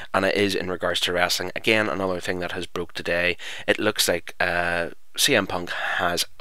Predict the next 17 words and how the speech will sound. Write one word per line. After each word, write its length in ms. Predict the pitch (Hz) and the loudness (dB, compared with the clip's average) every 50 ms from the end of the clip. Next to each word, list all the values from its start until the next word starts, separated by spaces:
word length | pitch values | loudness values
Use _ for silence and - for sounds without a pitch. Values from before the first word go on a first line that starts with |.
| - - - - | -12 -12 -10 -8
quit 580 | - - - - - 87 98 - - - - - - - - - - - - - - | -8 -6 -6 -4 0 0 0 0 0 -8 -8 -8 -8 -12 -12 -12 -12 -12 -12 -8 0
or 240 | - 190 190 180 165 | 4 6 6 8 8
went 260 | 139 131 117 113 - - | 8 8 6 6 2 0
on 340 | - 104 101 98 98 101 - - | 2 4 4 4 2 0 -2 -2
an 200 | - 95 92 92 | -2 -2 -2 -2
indefinite, 840 | 92 92 92 - 98 92 90 90 - - 90 90 85 - - - - - - - - - - | -4 -4 -4 -2 0 0 0 0 -2 -4 -4 -4 -4 -6 -6 -8 -8 -8 -12 -12 -10 -6 -2
uh, 360 | 90 92 90 90 87 90 90 92 - - - - - - - - - - - - - - - - | 0 0 2 0 0 0 -2 -4 -6 -12 -12 -12 -12 -12 -12 -12 -12 -10 -6 -6 -6 -6 -6 -4
time 240 | - - 101 95 92 | 2 4 4 4 4
of 120 | 92 90 | 0 -4
leave 480 | 92 92 98 101 92 92 92 90 - - - - - - - - - - - | -2 -2 -2 -2 -2 -2 -4 -4 -6 -8 -8 -10 -10 -10 -10 -10 -10 -10 -10
from 380 | - - - 104 95 95 92 92 - - | -4 2 4 4 4 4 2 0 -2 -4
the 380 | 90 95 92 90 90 90 - - - 120 - | -6 -6 -6 -6 -6 -8 -8 -10 -10 -6 -4
W 520 | - 92 - 87 90 87 87 90 90 - - | -2 -2 -2 -4 -8 -8 -8 -8 -8 -6 -4
W 300 | - - - 87 85 76 - - | -6 -6 -4 -6 -10 -10 -8 -8
E. 400 | 78 82 85 82 82 85 - - - | -8 -6 -6 -6 -6 -8 -8 -8 -6
Now, 220 | 90 85 80 82 | -4 -4 -4 -2
there's 380 | 82 85 85 87 87 - - | -4 -4 -4 -4 -4 -4 -6